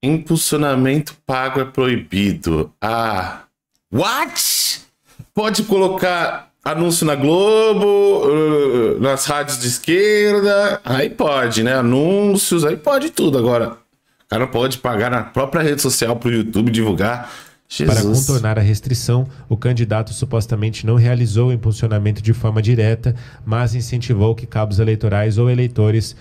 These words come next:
Speaker 2: o fizessem voluntariamente. A legislação eleitoral veda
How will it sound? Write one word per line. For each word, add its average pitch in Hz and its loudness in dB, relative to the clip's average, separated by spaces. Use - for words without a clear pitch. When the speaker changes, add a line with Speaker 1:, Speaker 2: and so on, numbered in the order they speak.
Speaker 2:
o 113 2
fizessem 107 0
voluntariamente. 107 -2
A 104 -2
legislação 101 0
eleitoral 117 0
veda 123 0